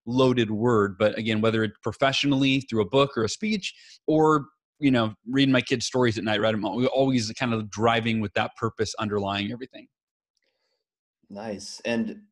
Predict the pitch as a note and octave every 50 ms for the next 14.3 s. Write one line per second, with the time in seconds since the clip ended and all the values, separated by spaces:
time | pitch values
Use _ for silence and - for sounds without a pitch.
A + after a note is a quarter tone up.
0 | _ _ _ _ _ _ - B2 D3 F#3 - - - E3 C#3 C3 C3+ C3 B2 A2+
1 | A2+ A2 G#2+ A2+ A#2+ A#2 A#2 A#2 A#2 A2 - G#2 G#2 G2+ G2+ G2+ G2+ G#2 A#2 B2
2 | B2 - - B2 A#2 A#2 A#2 A2+ A2 G#2+ G#2+ - - A2 A2+ A2+ A2+ G#2+ A2 G#2+
3 | A2 A2 G#2+ G#2 G#2 - - - A#2 B2+ A#2 G#2+ - - C3+ C3+ - - A#2+ A2+
4 | G#2+ G2+ G2+ A2 G#2+ G#2+ G#2+ - G#2 A#2 A#2 G#2 F#2+ A2 - G2+ G2+ G2+ A#2+ B2
5 | C3+ C3 - - - _ _ _ _ _ _ _ - - - - - - - -
6 | - - _ _ _ - - - B2 B2 D3 C#3 D#3 C#3+ B2+ A#2+ B2+ D#3 F#3+ F#3+
7 | - - - D#3+ - D#3 C#3+ C3+ B2+ B2 A#2+ - - _ _ _ C3 B2+ B2+ B2+
8 | C3+ B2+ B2+ B2 B2+ C#3 D3 - C#3+ B2+ B2 B2 B2 A#2+ B2 C3 B2 - - C#3
9 | B2+ A#2+ A#2 A#2 A2+ G#2+ G2 - A#2 A2+ - - - - B2 B2+ B2+ B2+ B2+ A#2+
10 | A2 - - - G2+ G2+ F#2+ F2 - - A#2 A2 A2 G#2+ G#2+ G#2+ A2 - B2 B2
11 | A#2+ A#2+ A#2 A#2 A2 - - - - C#3 C3 C3+ C3+ B2+ B2 G#2+ A#2+ A#2+ A#2 A#2+
12 | A#2 A2 A2+ A2 G2 - - A#2+ A#2+ A#2+ B2 A#2 A2+ A#2+ A#2+ B2 A#2+ - - A#2
13 | A#2 A2+ A2 - A2 A2 A#2 B2 C3 C#3 C#3 B2 A2+ A2+ A#2+ B2+ - - G#2+ G#2
14 | G#2 - - A2 A2